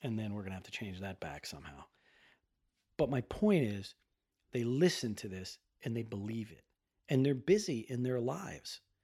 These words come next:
They have families and children and jobs and social activities. And they don't have time to do the deep dive research. Well,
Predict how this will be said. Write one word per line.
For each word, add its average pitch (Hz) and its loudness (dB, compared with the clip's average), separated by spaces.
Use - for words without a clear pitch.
They 135 0
have 135 -2
families 160 -6
and - -20
children 165 -4
and 123 -2
jobs 165 -4
and 120 0
social 165 0
activities. - -4
And 139 4
they 139 6
don't 160 6
have 110 -4
time 104 -6
to 110 -16
do 110 -4
the 107 -6
deep 117 -6
dive 104 -4
research. - -6
Well, 139 0